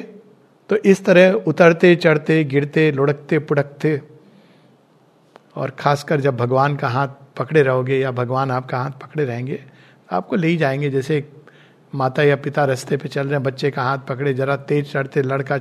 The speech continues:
बच्चा चल नहीं पा रहा है, फिर वो पीछे देखते हैं, देखते हैं कि ये तो गिर पड़ रहा है, तो उसको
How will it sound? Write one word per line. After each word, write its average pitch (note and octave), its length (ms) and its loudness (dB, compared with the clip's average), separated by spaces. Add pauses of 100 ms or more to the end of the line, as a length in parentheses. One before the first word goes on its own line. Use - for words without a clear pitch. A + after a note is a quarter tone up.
(300)
बच्चा D3+ 260 -2
चल E3+ 240 0
नहीं E3 160 0
पा D3 180 2
रहा D3+ 140 2
है, C#3+ 180 -4 (540)
फिर F#3+ 140 10
वो F#3+ 80 6
पीछे E3+ 260 2
देखते D#3 340 0
हैं, D#3 120 2
देखते D3+ 260 -2
हैं D#3+ 80 2
कि E3+ 60 0
ये D#3+ 60 2
तो D#3+ 120 0
गिर D#3+ 200 4
पड़ D#3+ 180 4
रहा D3 220 6
है, D3 80 6
तो D3+ 140 -2
उसको D3 340 -4